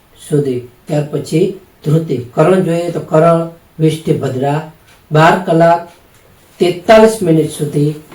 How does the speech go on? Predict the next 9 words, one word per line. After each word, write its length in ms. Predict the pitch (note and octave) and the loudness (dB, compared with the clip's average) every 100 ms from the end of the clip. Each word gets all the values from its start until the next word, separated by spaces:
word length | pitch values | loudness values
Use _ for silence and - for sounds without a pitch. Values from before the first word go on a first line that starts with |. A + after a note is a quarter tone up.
| - | -12
પછી 320 | D3 - C#3 | -10 -6 0
બવ 360 | D3+ D#3+ E3 E3 - - _ - - - _ _ _ - _ _ _ _ _ - | 4 6 4 0 -8 -20 _ -20 -20 -20 _ _ _ -20 _ _ _ _ _ 0
ત્રેવીસ 380 | D3+ E3 - - | 2 2 0 0
કલાક 340 | D3+ D#3 D#3 - - _ _ - | 2 2 0 -4 -16 _ _ -4
આડત્રીસ 440 | D3+ F3+ F3+ D3+ | 0 2 0 0
મિનિટ 260 | C#3+ C3+ B2+ | 0 -2 -8
સુધી, 380 | - C#3+ A#2+ A2 - | -10 -10 -10 -12 -8
ત્યાર 180 | D3 D3 | -6 -4
પછી 500 | D3 - D#3+ F3 F#3+ | -6 -8 -2 -2 -2